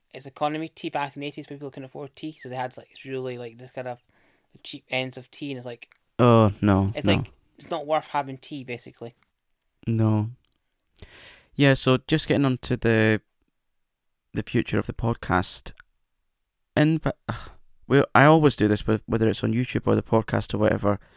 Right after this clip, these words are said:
Speaker 2: I worry about what, how it's structured, and I should be doing these things because other people are doing it, or, you know, rather than it just being a natural flow of conversation. And so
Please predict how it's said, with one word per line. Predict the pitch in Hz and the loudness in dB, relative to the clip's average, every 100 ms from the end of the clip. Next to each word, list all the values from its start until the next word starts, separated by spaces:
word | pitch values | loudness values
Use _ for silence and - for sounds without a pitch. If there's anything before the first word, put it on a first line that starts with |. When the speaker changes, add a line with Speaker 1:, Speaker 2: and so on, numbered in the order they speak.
| - - - _ _ | -20 -20 -20 _ _
Speaker 2:
I | 117 | 0
worry | 123 139 | 2 2
about | 139 123 - | 4 4 4
what, | 117 110 - _ _ _ _ _ _ _ _ _ _ _ _ - | 4 2 0 _ _ _ _ _ _ _ _ _ _ _ _ -6
how | 120 113 | 0 2
it's | 113 | 0
structured, | - 123 - - 110 - | 0 0 0 -2 -4 2
and | 104 107 107 - - | 2 2 0 -4 -2
I | 104 | -2
should | - 107 | -2 -4
be | 113 | 0
doing | 117 113 110 | 2 2 0
these | 113 110 | -2 -2
things | - 107 104 | -2 -2 -4
because | 110 110 - | -6 -6 -4
other | 107 - | -4 -4
people | - - 104 | -8 -4 -4
are | |
doing | - 107 104 | -2 -2 -2
it, | - - _ _ _ | -4 -10 _ _ _
or, | 107 104 104 104 101 - _ _ _ _ _ _ _ _ _ _ _ _ _ _ _ _ | 2 4 4 2 0 -6 _ _ _ _ _ _ _ _ _ _ _ _ _ _ _ _
you | 139 | 2
know, | 131 | 4
rather | 123 120 | 6 4
than | 117 117 | 4 2
it | - | 0
just | 117 - | -4 -2
being | 110 | 2
a | 110 | 2
natural | 110 - - 107 | 2 0 -4 -6
flow | - 107 | -2 -2
of | 101 | -2
conversation. | 107 107 - 113 - 90 - - - - _ | -4 -4 -4 -4 -4 -6 -6 -12 -20 -20 _
And | - 110 | -2 -2
so | - 113 110 | 4 4 4